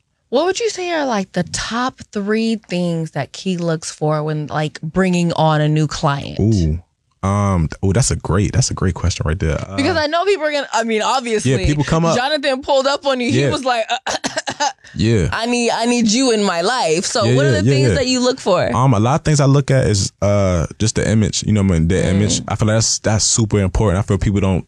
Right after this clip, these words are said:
Speaker 2: think about that. You know, your image is everything. How you look in certain rooms, how you dress, like,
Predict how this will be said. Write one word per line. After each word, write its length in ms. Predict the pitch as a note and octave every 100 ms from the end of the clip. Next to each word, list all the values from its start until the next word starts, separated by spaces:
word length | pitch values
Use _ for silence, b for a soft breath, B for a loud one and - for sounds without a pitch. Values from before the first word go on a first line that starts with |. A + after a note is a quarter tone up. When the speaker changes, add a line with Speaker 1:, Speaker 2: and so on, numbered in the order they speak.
| -
Speaker 2:
think 180 | G2+ F2+
about 240 | E2 D#2+
that. 100 | D#2
You 60 | D#2
know, 100 | E2+
your 200 | F2+ G2
image 280 | G2 G2+ E2+
is 120 | D2
everything. 460 | F2+ E2 - D#2 D2 -
How 100 | E2
you 160 | F#2 F#2
look 240 | F#2 F2+
in 80 | F2+
certain 320 | - F2 E2
rooms, 340 | F2+ G2 F#2+
how 100 | F#2
you 140 | E2+ C#2+
dress, 380 | D#2 F#2+ G2 D#2+
like, 220 | D#2+